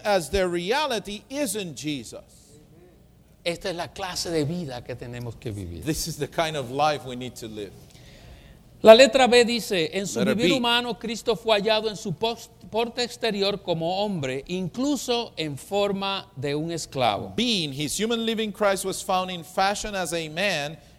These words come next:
Speaker 1: even in the form of a slave.
Speaker 2: La obra efectuada por el Señor en su vivir humano para edificar el porte exterior de un hombre y tomar la forma de un esclavo, de esclavo constituye el fundamento y antecedente de su ministerio.
Speaker 1: The Lord's work in his human living to build up the fashion of a man and to take the form of a slave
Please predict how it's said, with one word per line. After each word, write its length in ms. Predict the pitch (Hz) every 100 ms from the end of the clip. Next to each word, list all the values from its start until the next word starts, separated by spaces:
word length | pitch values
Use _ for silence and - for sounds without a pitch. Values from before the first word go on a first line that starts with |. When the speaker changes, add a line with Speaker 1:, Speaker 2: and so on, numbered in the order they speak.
| -
Speaker 1:
even 300 | 208 226 220
in 140 | 196
the 120 | 175 160
form 580 | - - 220 240 202
of 140 | 175 151
a 60 |
slave. 340 | 143 139 123 92 - - - - - - -
Speaker 2:
La 240 | 117 135 139
obra 340 | 160 190 214
efectuada 560 | - 220 - 214 220 220
por 120 | 220
el 80 | 214
Señor 340 | 226 214 220
en 80 | 226
su 120 | 240
vivir 320 | 214 226 233 233
humano 480 | 240 240 220 208
para 200 | 185 190
edificar 480 | 185 180 190 180 202
el 100 | 214
porte 360 | 160 214 214 220
exterior 420 | 214 226 202 214
de 140 | 208 214
un 180 | 214 -
hombre 480 | 226 226 170 165 160 - - -
y 100 | 147
tomar 340 | 135 175 180 202
la 140 | 208
forma 380 | 180 220 226 220
de 60 | 220
un 100 | 220
esclavo, 640 | 220 - 240 254 254 240
de 100 | 185
esclavo 480 | 202 - 247 247 226
constituye 800 | 208 208 180 220 175 240 247 233
el 80 | 214
fundamento 800 | - 214 208 196 208 214 185 202
y 80 | 202
antecedente 960 | 202 190 196 - 185 165 175 160 175 156
de 220 | 156 160
su 140 | 165
ministerio. 560 | 160 151 147 - - 123
Speaker 1:
The 80 | 135
Lord's 360 | 143 160 -
work 280 | 165 190 185
in 120 | 208
his 280 | 190 190 -
human 360 | 202 196 190 190
living 280 | 202 196 180
to 120 | 180
build 260 | 175 185 196
up 140 | 190
the 100 | 165
fashion 540 | - 180 180 185 202
of 140 | 190 185
a 100 | 185
man 320 | 175 160 135
and 160 | 135 123
to 80 | 135
take 320 | - 175 170
the 120 | 156
form 320 | - 180 190
of 100 | 208
a 80 | 202
slave 440 | - 156 143 139